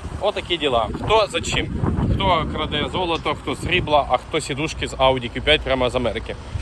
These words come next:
Але дивимося, що ми маємо. Тут у нас комплектація класнюча з парктроніками передніми та задніми, з, е, заводськими лінзованою оптикою,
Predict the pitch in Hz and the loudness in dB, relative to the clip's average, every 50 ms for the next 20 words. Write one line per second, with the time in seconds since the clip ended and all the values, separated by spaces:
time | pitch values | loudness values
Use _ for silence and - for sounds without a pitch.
0 | - - - 156 180 214 208 196 190 185 165 147 - 165 143 - 180 185 175 160 | -2 2 4 6 6 8 8 8 6 6 6 4 4 2 2 4 4 6 6 8
1 | 147 131 117 107 107 98 - 165 156 - 165 151 - - 175 165 139 156 143 - | 8 6 6 4 2 0 0 0 2 4 4 4 4 2 0 0 2 0 0 2
2 | 147 123 117 - - 127 113 - - - - - - - - - - 185 185 - | 2 2 2 2 0 0 0 0 -4 -10 -16 -16 -16 -16 -4 4 6 8 8 8
3 | - - 160 147 - - 156 139 - 180 170 - 185 175 170 156 139 - 147 139 | 6 4 4 4 4 2 0 0 0 0 0 2 4 4 6 6 4 4 4 2
4 | 139 123 143 143 135 131 127 123 120 120 113 123 117 117 131 139 143 143 151 147 | 4 4 4 4 4 4 4 4 4 4 2 2 2 4 6 6 6 6 4 4
5 | 143 131 - - - - - - - - - 135 135 135 131 127 120 151 156 160 | 4 2 0 -4 -10 -12 -14 -14 -14 -6 0 2 6 6 6 8 8 8 8 8
6 | 160 156 - - - - 185 175 156 143 131 123 113 131 139 131 123 147 147 139 | 6 4 0 -4 0 4 6 6 8 8 6 6 4 4 2 2 4 4 4 4
7 | 131 127 123 117 104 - 156 180 175 - - 180 - - 160 151 151 | 4 4 2 2 2 2 2 2 2 2 0 0 2 4 4 4 4